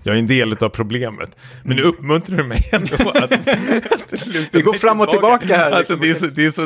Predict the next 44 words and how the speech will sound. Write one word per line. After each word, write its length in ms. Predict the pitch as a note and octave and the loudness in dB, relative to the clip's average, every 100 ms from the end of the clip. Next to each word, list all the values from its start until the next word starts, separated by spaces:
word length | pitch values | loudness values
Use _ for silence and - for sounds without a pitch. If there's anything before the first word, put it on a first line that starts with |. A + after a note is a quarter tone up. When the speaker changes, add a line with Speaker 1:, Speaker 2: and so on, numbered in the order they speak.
| C#3+ | -6
Speaker 1:
det 80 | C#3+ | -6
är 40 | C3+ | -4
så 160 | C#3 | -4
skevt 480 | B2+ - D#3+ C3 B2+ | -4 0 2 2 0
förhållande 560 | - B2 D3 C#3+ B2 A#2 | -2 2 2 2 0 -2
du 220 | - F3+ | -2 -4
och 120 | - | -2
jag 80 | - | -2
har 520 | - - - - - | -4 -4 -6 -2 -2
i 40 | C3 | -2
den 160 | A#2 | -2
här 100 | A2+ | -2
podcasten, 680 | A#2+ C3+ A#2+ - B2+ G#2 A2+ | 0 0 -2 -2 -2 -2 -6
tycker 240 | - - | -8 -2
jag. 100 | A#2 - G#3 G#3+ G#3 C#3+ | -2 0 0 2 0 0
Speaker 2:
Ja. 240 | B2 C3 D3 D#3+ E3 E3 C3+ - | -4 -4 -6 -6 -4 -2 -4 -2
Speaker 1:
Eh, 320 | B2+ A#2+ B2 A#2+ | 0 2 0 0
Speaker 2:
Vi 280 | - - - | -4 -6 -4
kan 100 | E3 | -2
inte 100 | E3+ | 0
bestämma 300 | F3+ E3+ C#3+ | 2 2 0
oss. 160 | G#2 - - B2+ - - | -2 -8 -18 -20 -20 -20
Speaker 1:
<clears throat> 440 | _ _ - - | _ _ -18 -8
Nej, 380 | A2+ A2+ A#2 A#2 - | -2 2 2 0 -2
eh, 100 | A#2+ A#2+ A2+ A#2 | -2 0 0 -2
jag 180 | B2 D#3+ | 0 0
är 360 | C3 A#2+ G2 | 0 -4 -4
jättesugen 480 | C#3+ - A2+ D3+ C#3+ | -6 -6 -8 -8 -8
på 140 | G#2 F2+ | -8 -8
den, 140 | F2+ | -8
men, 420 | - A#2+ A#2+ A2+ A2 | -8 -2 -2 0 -2
ehm, 440 | G#2+ A2+ G#2+ G#2 | -2 -2 -4 -6
<clears throat> 1500 | - - - - - - - - _ - - - D#3+ C#3 G#2 | -10 -20 -20 -20 -20 -20 -20 -20 _ -20 -8 -2 0 0 -4
ja, 440 | F#2+ C#3 C#3+ C3+ D#3+ - | -2 2 4 2 0 -2
vad 120 | D3+ | -2
fan 180 | D3+ C3 | 0 -2
ska 120 | - | -2
man 120 | C3 | -2
göra 300 | C3 B2+ A#2 | 0 0 0
egentligen? 340 | F#3 F#2+ F2 - | -2 -4 -8 -8
Nej, 80 | B2 | -4
men, 220 | C3+ C3 | -4 -4
eh, 40 | A#2+ A#2 B2 G2+ D2 | -8 -14 -14 -16 -16
för 280 | - - | -18 -18